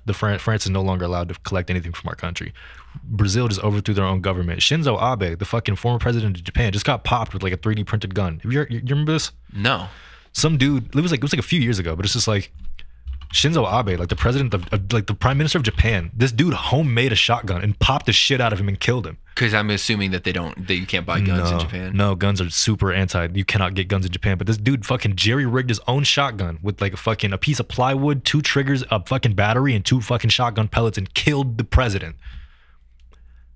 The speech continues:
Speaker 2: Holy shit.
Speaker 1: Yeah, so
Speaker 2: On
Speaker 1: it's like
Speaker 2: July eighth, twenty twenty-two, Shinzo Abe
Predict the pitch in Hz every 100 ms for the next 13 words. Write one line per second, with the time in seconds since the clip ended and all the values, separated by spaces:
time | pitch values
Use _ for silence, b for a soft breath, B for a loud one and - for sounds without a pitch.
0 | - - - 113 123 127 113 107 110 -
1 | - - 110 82 - - - 92 113 120
2 | - - 113 107 101 98 107 131 - 117
3 | 123 - - 117 117 120 - 110 - 110
4 | 107 104 101 101 101 101